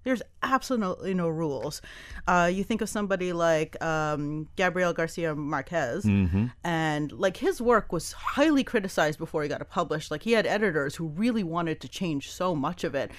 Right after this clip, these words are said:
Speaker 1: and it is so different than anything I'd had read when I s-, when I finally did read it. I'm just like,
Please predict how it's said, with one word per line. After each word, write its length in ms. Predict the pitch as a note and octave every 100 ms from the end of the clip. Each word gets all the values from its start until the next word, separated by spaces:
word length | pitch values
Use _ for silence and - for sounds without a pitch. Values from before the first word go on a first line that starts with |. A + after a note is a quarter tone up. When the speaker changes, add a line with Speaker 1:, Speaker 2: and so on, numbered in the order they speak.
| - - -
Speaker 1:
and 140 | A#3+
it 100 | B3+
is 140 | B3+
so 480 | - - - A3 C#4
different 440 | A#3+ F#3+ - D3+ D3
than 120 | D#3
anything 760 | D#3 F#3+ - F#3 D#3+ D3 C#3+ C3+ - - - - - - - -
I'd 300 | D#3 E3+ E3
had 180 | E3 D3
read 380 | E3 F3 B2 C#3 - - - - -
when 220 | D#3+ D#3+
I 60 |
s-, 140 | D3 -
when 220 | E3 F3
I 60 | D3+
finally 260 | E3 D3
did 200 | C#3 G#3
read 200 | D#3+ C#3+
it. 140 | B2+ B2
I'm 140 | F3
just 220 | F3 E3+ E3+
like, 280 | D#3 -